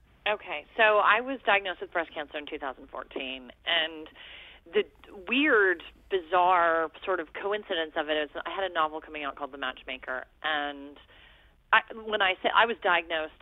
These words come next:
May twenty-second, and the book was coming out June tenth. And the book has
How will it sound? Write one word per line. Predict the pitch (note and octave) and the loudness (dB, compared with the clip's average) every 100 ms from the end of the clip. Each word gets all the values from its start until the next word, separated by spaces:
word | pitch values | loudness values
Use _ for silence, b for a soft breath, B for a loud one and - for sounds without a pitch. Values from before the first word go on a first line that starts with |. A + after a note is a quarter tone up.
| - | -8
May | E3 D#3 D3+ D3 D3 - | -2 0 0 -4 -10 -18
twenty-second, | - D#3 - D3+ E3+ D#3+ - | -16 -16 -6 -6 -6 -10 -12
and | - D3+ C#3+ - | -12 -12 -14 -20
the | - | -10
book | D#3+ - | -8 -8
was | D#3 | -10
coming | D3 C#3 | -10 -8
out | C3 C3 | -8 -10
June | C3 C3 | -16 -10
tenth. | - F#2 - - _ | -10 -10 -14 -20 _
And | E3 D3 D3 C#3+ - B B B - | 2 4 0 -8 -18 B B B -8
the | |
book | D#3+ F3 E3+ | 2 2 4
has | F3 D#3+ D#3 D3+ D3+ | 4 6 4 4 0